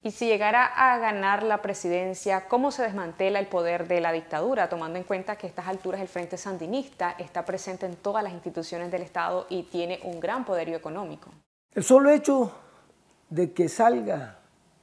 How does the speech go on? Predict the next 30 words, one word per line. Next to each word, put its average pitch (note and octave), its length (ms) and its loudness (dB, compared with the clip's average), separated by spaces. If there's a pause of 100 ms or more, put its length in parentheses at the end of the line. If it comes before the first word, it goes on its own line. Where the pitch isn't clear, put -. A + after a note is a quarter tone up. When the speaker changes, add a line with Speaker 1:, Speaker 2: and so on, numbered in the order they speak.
(280)
Speaker 2:
Daniel E3+ 340 2
Ortega F3+ 360 0
del E3 120 0
poder F3 400 -2 (1160)
ya E3 220 4
representa D3+ 760 -2
un B2+ 140 -6
cambio C#3+ 300 -4
importante C3 680 -8
en C#3 60 -6
la C3+ 80 -6
mentalidad, A2+ 640 -8 (800)
en F3+ 100 6
la F#3+ 80 10
mentalidad F#3+ 520 6
de C4 60 4
los B3 100 6
nicaragüenses G3 680 2
y E3+ 100 -2
en D#3+ 80 0
la D#3 80 -2
mentalidad C#3+ 720 -4 (240)
de C#3 160 -4
los B2 260 -4
servidores B2 520 -4
públicos, G#2 520 -14 (280)
porque C#3+ 220 -6
van D3 220 2
a D#3+ 60 4
haber D#3+ 420 4